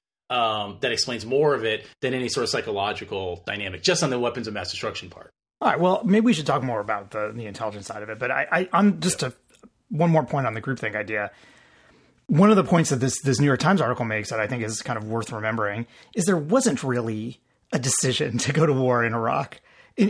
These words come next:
Speaker 2: in the way that we kind of imagine these decisions ought to be made. Like, you get all the cabinet secretaries, or not really, like, or you assemble the National Security Council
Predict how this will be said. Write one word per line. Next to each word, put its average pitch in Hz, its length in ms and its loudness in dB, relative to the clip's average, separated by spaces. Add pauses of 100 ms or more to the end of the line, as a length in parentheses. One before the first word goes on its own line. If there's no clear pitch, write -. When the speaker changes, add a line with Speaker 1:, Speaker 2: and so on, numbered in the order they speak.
Speaker 2:
in 208 120 8
the 190 80 8
way 185 220 4
that 190 120 4
we 165 100 4
kind 170 160 2
of 160 80 2
imagine 139 520 0
these 131 180 0
decisions 123 380 -4
ought 110 160 -2
to 113 60 -4
be 113 120 -6
made. 107 380 -10 (260)
Like, 131 120 -4
you 156 80 -2
get 160 300 2 (140)
all 185 160 2
the 175 80 0
cabinet 160 360 0
secretaries, 147 580 -2
or 95 100 -8 (100)
not 110 200 -6
really, 143 220 -10
like, 156 300 -6 (160)
or 185 80 2
you 170 180 2 (120)
assemble 196 360 4
the 165 80 4
National 151 340 0
Security 139 360 -4
Council 127 500 -2